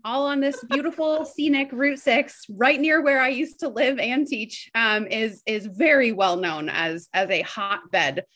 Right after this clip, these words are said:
of the Klan. Um, and, like, actual swastika flags hanging outside of people's houses.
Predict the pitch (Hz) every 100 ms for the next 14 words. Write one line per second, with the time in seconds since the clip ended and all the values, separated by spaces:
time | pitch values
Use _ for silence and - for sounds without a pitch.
0 | - - 196 - - 160 165 98 135 -
1 | _ _ _ 190 165 120 139 196 - 202
2 | 202 175 - - 196 196 180 185 - 226
3 | - 208 208 190 190 170 170 - 185 185
4 | 165 - 165 170 202 180 180 262 240 233
5 | 208 202 -